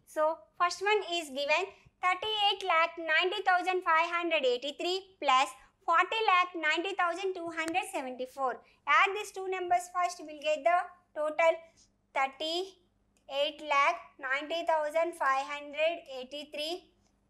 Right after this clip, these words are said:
plus forty lakh ninety thousand two hundred seventy-four will get sum. Three plus four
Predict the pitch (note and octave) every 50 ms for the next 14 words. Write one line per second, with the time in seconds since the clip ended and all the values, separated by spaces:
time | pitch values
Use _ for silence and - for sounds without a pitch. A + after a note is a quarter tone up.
0 | _ _ _ _ _ _ _ - C#4 C#4 C4+ C4+ C4+ C#4+ - - - - _ _
1 | _ _ _ _ _ _ - D4+ D4 D4+ D4+ D4+ F4 F4 F4 E4+ D#4+ D#4 D4 C#4+
2 | C#4+ D4+ F4 E4+ - - D4+ D4 C#4+ C4+ C#4 C#4+ D4+ D4+ D#4 F4 F4+ - - D#4
3 | D4 C#4+ D4 D4+ D4+ E4+ D#4+ C#4+ D4+ F4 F4 - _ _ _ _ _ D#4+ D#4+ F4
4 | F#4+ G#4 A4 F#4 F#4 D#4+ D#4 D4+ D4+ D4+ D4 D4+ F4 E4+ - - - D4+ B3+ C4
5 | C4 C#4 C#4 D4 D#4 D4+ - - C#4+ C#4 C#4+ D#4+ D4+ - _ _ _ _ _ _
6 | - B3+ C4 B3 A#3+ C#4 C#4 D4 D4 C#4+ - - _ _ _ _ _ _ _ _
7 | _ _ _ _ _ _ _ _ - - - - D4 C#4 C#4 D4+ D#4 D4+ - -
8 | _ _ _ _ _ _ _ _ _ - F4 F#4+ G4 G4 G#4 A4 A4+ - - -
9 | G4 F#4+